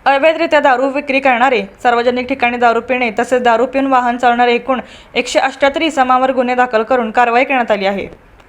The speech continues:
सदर कारवाईकरिता जिल्ह्यातील सर्व उपविभागीय पोलीस अधिकारी, पोलीस ठाण्याचे प्रभारी अधिकारी, दुय्यम अधिकारी तसेच स्थानिक गुन्हे अन्वेषण शाखेतील अधिकारी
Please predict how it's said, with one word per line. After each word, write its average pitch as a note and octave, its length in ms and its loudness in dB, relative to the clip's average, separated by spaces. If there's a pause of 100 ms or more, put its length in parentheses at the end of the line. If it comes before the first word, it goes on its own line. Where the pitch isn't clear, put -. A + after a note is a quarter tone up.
(300)
सदर A#3+ 240 2
कारवाईकरिता A#3 640 0
जिल्ह्यातील B3 340 0
सर्व B3+ 220 2
उपविभागीय B3 580 2
पोलीस A#3+ 320 -2
अधिकारी, A3+ 440 0
पोलीस A#3+ 320 -2
ठाण्याचे A#3+ 240 0
प्रभारी A#3 400 0
अधिकारी, A#3+ 420 0 (340)
दुय्यम B3 400 2
अधिकारी C4 440 2
तसेच C4 220 0
स्थानिक B3+ 320 0
गुन्हे C#4 200 0
अन्वेषण B3+ 380 -2
शाखेतील A#3+ 480 -2
अधिकारी A3 480 -2